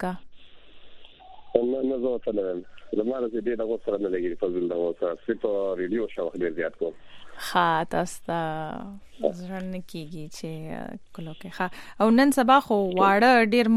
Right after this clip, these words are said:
Speaker 1: مخکې تللي دي او دا شیونه استعمالوي، فیسبوک، انسټاګرام، سنیپ چیټ. تاسو لپاره خو به سهولت هم وي که تاسو واتساپ استعمال کوئ، که نه ده؟
Speaker 2: نه پوهېږم پرې، نه، زه بې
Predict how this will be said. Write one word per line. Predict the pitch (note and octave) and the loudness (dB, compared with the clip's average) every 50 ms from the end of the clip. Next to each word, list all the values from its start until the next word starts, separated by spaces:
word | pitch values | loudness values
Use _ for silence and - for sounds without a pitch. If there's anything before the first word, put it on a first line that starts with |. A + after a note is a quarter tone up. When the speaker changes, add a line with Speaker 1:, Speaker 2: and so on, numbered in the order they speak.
| A3+ A#3 | 8 8
Speaker 1:
مخکې | D4 F4 - - - B3+ - - | 8 6 6 2 0 0 0 0
تللي | G3 F#3+ F#3 F3+ F3 G3+ | 0 0 -2 -2 0 0
دي | G#3+ A#3 C4+ C4+ A3+ | 2 2 4 4 6
او | G#3 G3 F#3+ F#3 F#3 G3 | 6 6 4 4 2 2
دا | F#3 F#3 F#3 - | 2 0 0 2
شیونه | - G3+ G3+ G3 G3 G3 | 2 2 4 4 2 2
استعمالوي، | - - G3 F3+ F3+ F3+ F3+ F3+ F#3 G3+ G3+ G3 F#3 - - | 0 0 0 0 2 2 2 4 6 6 6 6 4 2 -2
فیسبوک، | F3+ F3+ F#3+ - - G3 F#3+ F#3 - - F3 | -2 -2 -2 0 2 2 2 2 2 -2 -4
انسټاګرام، | F3 F3 - - F3+ E3+ F#3 F#3+ F#3 F#3 F3+ F3 E3 - - - - - - - - - - | -4 -2 -2 -2 -2 0 2 2 4 4 2 0 -2 -4 -10 -12 -14 -14 -14 -14 -14 -6 0
سنیپ | - G3 F#3+ F#3 - - | 2 2 2 2 2 2
چیټ. | G#3 F#3 F#3 F3+ E3+ E3 - - - - - - - - - - | 4 6 6 6 4 0 -4 -10 -16 -16 -14 -14 -14 -2 4 6
تاسو | C4 D4 - C#4+ | 6 8 8 6
لپاره | B3+ C4 A#3 A3+ A#3+ - | 6 8 8 6 6 4
خو | A3+ G3+ A3+ | 2 2 2
به | A3 - | 2 4
سهولت | A#3 A3+ A#3+ B3+ C4 C4 C4+ C#4+ | 4 4 6 6 6 6 6 4
هم | D#4 E4 E4+ D#4+ | 4 4 4 2
وي | D4 A#3+ - G#3+ | 0 2 2 2
که | G#3 G#3+ | 2 2
تاسو | G3+ G#3 - - G3+ | 2 2 2 2 4
واتساپ | G3 G3 G3 - - A3+ A3 A3 - - F#3+ | 4 4 2 4 8 10 10 10 8 6 0
استعمال | - - - F3+ F3 E3+ E3+ F3+ F3+ - | 0 0 0 0 2 2 2 2 0 -2
کوئ، | F3 E3+ F3 | -2 -2 0
که | - G3 G3 | 2 2 4
نه | G#3 G#3+ G3 F3 | 4 4 4 4
ده؟ | D#3+ - - - - - - - - - - - - - - - - - - - - - - - A3+ G#3+ - - - - - - G#2+ G#2 G#2+ G#2+ A2 G#2+ A2 A#2 C3+ | 2 0 -4 -12 -18 -18 -18 -20 -20 -20 -20 -20 -20 -20 -20 -20 -20 -20 -20 -8 -4 -4 -2 -2 -4 -6 -8 -12 -18 -6 -2 -2 0 0 0 0 -2 0 0 0 -2
Speaker 2:
نه | D3+ - - | -2 -4 -4
پوهېږم | - E3 F3 F3+ E3 B2+ A2 G#2 | -2 -2 -2 -2 -4 -6 -6 -6
پرې، | - A2 G#2+ | -4 -2 -2
نه، | A2 A2 B2+ | -2 0 0
زه | C#3 D3 D3 C3 | -2 -2 -2 -2
بې | C3+ | -4